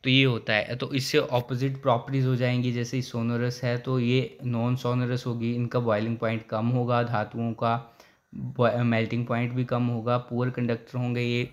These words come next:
ऊष्मा के कुचालक होंगे, अधातु वगैरह। ठीक है, अब यहाँ पे हमारे पास है, अभी हमने पढ़ा कि धातु जो हैं ऊष्मा के सुचालक होते हैं, ऊष्मा और बिजली के।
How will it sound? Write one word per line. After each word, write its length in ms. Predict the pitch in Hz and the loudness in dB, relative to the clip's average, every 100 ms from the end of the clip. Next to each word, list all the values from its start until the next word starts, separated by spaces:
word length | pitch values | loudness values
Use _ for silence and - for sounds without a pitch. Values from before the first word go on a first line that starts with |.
| 123 | -2
ऊष्मा 300 | 120 - 120 | 0 0 2
के 120 | 123 | 2
कुचालक 560 | - 113 107 104 120 120 | 2 2 2 4 0 -2
होंगे, 260 | 123 120 | -2 0
अधातु 580 | 131 123 117 113 - 123 | 0 0 0 -2 -2 -2
वगैरह। 500 | 120 120 117 123 131 - _ _ - - - | 0 4 4 4 -2 -6 _ _ -20 -16 -8
ठीक 200 | 143 151 | -6 -2
है, 320 | 180 180 - - - _ - | -4 -4 -12 -20 -20 _ 2
अब 60 | |
यहाँ 280 | 139 123 123 156 | 6 6 6 2
पे 60 | |
हमारे 240 | 143 131 120 | 2 2 2
पास 300 | 113 117 - | 2 0 0
है, 300 | 151 165 - _ - | 0 0 -8 _ -6
अभी 240 | 135 131 | 0 4
हमने 240 | 143 139 143 | 4 4 2
पढ़ा 240 | 131 135 | 2 2
कि 140 | 147 156 | 0 -4
धातु 540 | 131 120 110 - 139 | -2 0 0 -2 -4
जो 120 | 131 | -2
हैं 320 | 127 143 165 - _ _ - | 0 -2 -2 -10 _ _ -4
ऊष्मा 380 | 131 131 131 127 | -4 0 2 2
के 280 | 135 165 180 - _ | 0 -4 -6 -16 _
सुचालक 640 | _ - 120 120 110 123 120 | _ -10 -2 2 2 2 -2
होते 300 | 110 101 110 | -8 -6 -6
हैं, 200 | 107 - | -6 -4
ऊष्मा 380 | 113 - 147 143 | -4 -4 -4 -4
और 440 | - 113 151 170 | 2 4 4 0
बिजली 480 | 131 123 117 107 101 | -2 -2 -2 -4 -6
के। 180 | 98 | -6